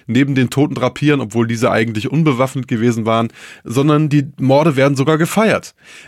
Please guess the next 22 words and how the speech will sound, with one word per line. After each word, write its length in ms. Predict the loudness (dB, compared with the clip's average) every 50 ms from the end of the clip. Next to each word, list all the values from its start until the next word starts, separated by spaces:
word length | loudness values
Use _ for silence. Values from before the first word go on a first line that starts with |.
| -8 -2
Andrew 400 | 0 2 2 2 2 2 2 2
Brickman 540 | 2 2 0 0 0 0 0 0 0 0 0
verfällt 440 | -2 -4 -2 0 0 0 0 0
über 160 | 0 0 0 0
diese 260 | 0 0 2 2 2
Umstände 460 | 0 0 -4 -2 -2 -2 0 0 -2
schon 180 | -2 -2 -2 0
recht 220 | 0 0 -2 -2
schnell 360 | -6 -4 -2 0 2 2 2
in 120 | 0 0 -2
ein 220 | 0 0 0 0
moralisches 640 | 0 0 2 2 2 2 2 0 -2 -4 -6 -6 -4
Dilemma, 540 | -4 -2 0 2 2 2 2 0 -2 -4 _ -18 -20 -20 -20 -12 -4 -2
denn 120 | -2 0
er 200 | 0 0 0 0
kann 240 | 0 0 -2 0 0
die 120 | -2 -2
Tötungen 560 | 0 2 2 2 2 2 2 2 2 2 2 0
weder 260 | 0 2 2 0 0
nachvollziehen 840 | 0 0 0 -2 -2 -2 -2 -2 -2 -2 -2 -2 0 0 0 0 0
noch 200 | -2 -4 -2 0
gutheißen. 720 | 0 0 0 0 0 0 0 0 0 0 -4 -4 -6